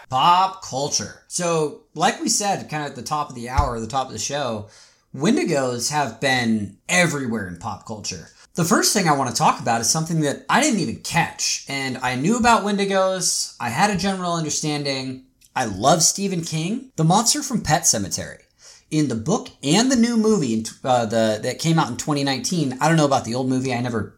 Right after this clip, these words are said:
saw it, but, uh, the, this is a spirit that lived right outside the haunted graveyard that possessed and influenced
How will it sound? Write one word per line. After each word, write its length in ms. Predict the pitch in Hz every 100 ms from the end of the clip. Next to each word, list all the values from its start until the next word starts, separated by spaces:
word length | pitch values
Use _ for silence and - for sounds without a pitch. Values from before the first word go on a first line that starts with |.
| _
saw 240 | - 131 202
it, 80 | 208
but, 260 | 139 120 - -
uh, 220 | 147 139
the, 560 | 127 135 143 127 117 -
this 260 | 139 196 208
is 160 | 170
a 220 | 165 151 135
spirit 600 | - - 170 202 254 160
that 220 | 147 -
lived 560 | 135 151 175 175 156 127
right 280 | 123 160
outside 460 | 180 170 - 180 170
the 80 | 160
haunted 380 | 165 165 156 117
graveyard 840 | 151 175 185 190 180 175 175 165 - _
that 640 | 127 143 139 120 - _ -
possessed 500 | 160 143 170 196 -
and 180 | 117 165
influenced 920 | 208 220 196 185 180 180 - -